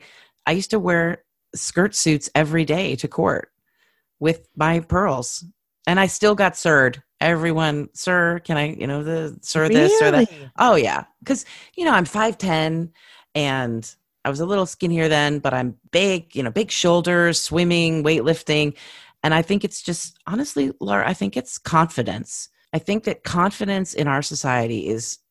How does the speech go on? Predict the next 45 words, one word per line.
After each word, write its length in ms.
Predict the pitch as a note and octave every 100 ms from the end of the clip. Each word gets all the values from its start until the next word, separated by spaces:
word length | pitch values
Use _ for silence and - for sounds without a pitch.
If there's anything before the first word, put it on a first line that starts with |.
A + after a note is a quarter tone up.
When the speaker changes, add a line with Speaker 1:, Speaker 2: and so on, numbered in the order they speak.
| -
Speaker 1:
significantly 1200 | - D#3 C3 F3 F#3+ F3 D#3+ C#3+ B2+ C3 C3 B2+
believed 560 | - - A#2+ C3 B2+ A#2
to 60 |
be 140 | A#2 A#2
male. 500 | A2 G#2 C#2 D#2+ _ _ _ _ -
And 340 | D#3+ D#3+ D3+
Speaker 2:
Mm. 20 | B2+
Speaker 1:
so 180 | D3
when 240 | C#3+ E3+ G#3
you 140 | A#3
walk 220 | G3 F3
into 300 | D#3+ C#3+ -
a 60 | C3+
room, 360 | A#2 A2+ A#2 -
and 100 | F#3
it 40 | G#3
doesn't 160 | F3
matter 160 | D3+ B2
how 100 | B2
tall 180 | A#2 G#2
you 120 | E2
are, 200 | D#2 A1 -
I, 180 | C3+ C#3+ -
I, 180 | C3
uh, 520 | F2+ F2 A2 B1+ C#2+ D#2 -
of 140 | C3
the 60 | B2+
opinion 380 | C#3 C#3 B2
that 240 | A#2 F2 - - - - - -
when 120 | D#3
you 120 | G3
walk 200 | F#3+ E3+
into 200 | D#3+ D#3
a 60 | C#3+
room 240 | C3+ C3+
and 160 | - A#2+
you're 100 | A2+
confident 480 | - E3 D#3+ C#3+ A#2+
and 80 | B2
you're 80 |
not 200 | B2+ C3
apologizing, 840 | A2+ B2 A#2 C3+ D#3+ E3+ F3 G3 F#3+ - - _
people 320 | - F3+ E3
read 240 | C3+ D3 C3+
that 260 | C3+ B2